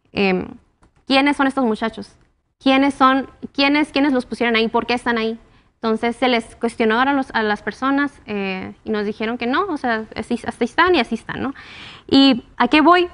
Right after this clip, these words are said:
Voy a que se están, a que esta simulación de participación estudiantil está haciendo que la Universidad de Sonora vaya por un mal camino.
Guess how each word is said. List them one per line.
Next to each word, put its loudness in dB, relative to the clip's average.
Voy 4
a 2
que 2
se 0
están, 4
a 4
que 4
esta 2
simulación 4
de 0
participación 0
estudiantil 0
está 0
haciendo 0
que 0
la 2
Universidad 0
de -2
Sonora 2
vaya -2
por 0
un 2
mal 0
camino. -2